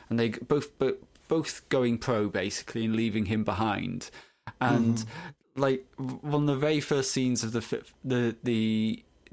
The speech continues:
Speaker 1: the film is, is that, that sort of rap party for the, for the, um, for the release of the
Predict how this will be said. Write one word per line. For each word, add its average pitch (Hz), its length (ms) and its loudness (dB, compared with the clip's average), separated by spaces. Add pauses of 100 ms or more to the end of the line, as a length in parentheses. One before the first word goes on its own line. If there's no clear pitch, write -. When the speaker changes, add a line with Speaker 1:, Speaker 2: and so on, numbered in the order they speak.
Speaker 1:
the 120 100 -2
film 117 260 2
is, 104 280 -2
is 123 240 -2
that, 113 280 0
that 117 300 -2
sort - 480 -2
of 110 400 -2 (160)
rap 139 300 0 (120)
party 110 380 0
for - 140 -4
the, 110 320 2
for - 260 -4
the, 107 480 0 (120)
um, 107 500 -2 (360)
for 135 100 0
the 110 880 2
release 117 380 0
of 107 100 -12
the 107 400 2